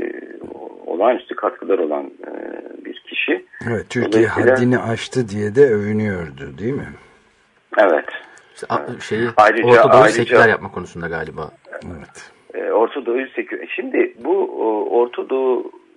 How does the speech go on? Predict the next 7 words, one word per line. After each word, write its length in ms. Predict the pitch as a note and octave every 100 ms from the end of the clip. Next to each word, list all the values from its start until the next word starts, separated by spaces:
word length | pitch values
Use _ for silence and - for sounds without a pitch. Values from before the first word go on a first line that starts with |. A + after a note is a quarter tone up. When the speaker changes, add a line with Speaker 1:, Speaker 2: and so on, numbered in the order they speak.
| _ _ -
Speaker 1:
mes-, 240 | A2+ -
yani 200 | A2+ G#2+ - _ -
Musul, 640 | A2+ B2+ - C3 A2+ G2+ -
e, 320 | G#2 G#2 F#2 F2+ -
konusu, 540 | - B2 B2+ - C3 - _ - - - -
e, 340 | - F2+ E2+ - - - _
yani 140 | -